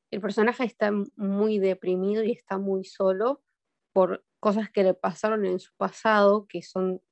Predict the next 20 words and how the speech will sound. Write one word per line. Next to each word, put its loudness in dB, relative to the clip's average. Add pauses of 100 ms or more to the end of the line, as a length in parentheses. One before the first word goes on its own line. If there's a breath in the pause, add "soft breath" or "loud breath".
(400)
que -12
es -12
una -2
tragedia 2
terrible -2
que -10
no 0
voy 2
a 0
spoilear, -2 (640)
pero -2 (680)
yo -4
no 2
lloré -2
con -2
la 2
<laughs> -4
película -2
nuevamente, -2 (500 loud breath)
pero 0